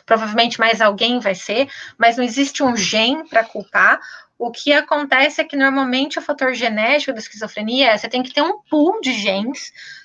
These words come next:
ah, entre sete, oito até doze, quinze genes mutados simultaneamente pra ele ser considerado,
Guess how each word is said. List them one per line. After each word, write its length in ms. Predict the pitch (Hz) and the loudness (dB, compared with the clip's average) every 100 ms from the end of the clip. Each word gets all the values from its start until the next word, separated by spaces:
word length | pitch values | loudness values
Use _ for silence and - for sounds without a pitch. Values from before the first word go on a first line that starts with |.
| _ | _
ah, 380 | 214 208 202 208 | 2 4 4 2
entre 500 | 220 233 - 254 247 | -2 -6 -2 0 -2
sete, 840 | - - 247 277 311 311 302 - | -4 -2 2 4 4 2 0 2
oito 340 | 269 262 262 247 | 4 4 4 0
até 300 | 226 - 247 | -2 -2 -2
doze, 580 | 190 214 254 285 226 247 | -4 -2 0 0 0 -8
quinze 560 | - 262 339 277 254 | -6 -6 -4 -6 -6
genes 460 | 196 202 208 226 - | -4 -4 -6 -10 -8
mutados 720 | 233 269 240 240 277 247 - | -8 -2 2 2 0 -4 -12
simultaneamente 1000 | - 294 440 440 - 294 262 208 214 233 | -8 -6 -4 -2 0 0 0 -2 -8 -10
pra 80 | 233 | -12
ele 100 | 214 | -12
ser 160 | - - | -14 -12
considerado, 880 | 226 226 220 240 202 208 226 262 | -14 -10 -4 2 4 4 2 -4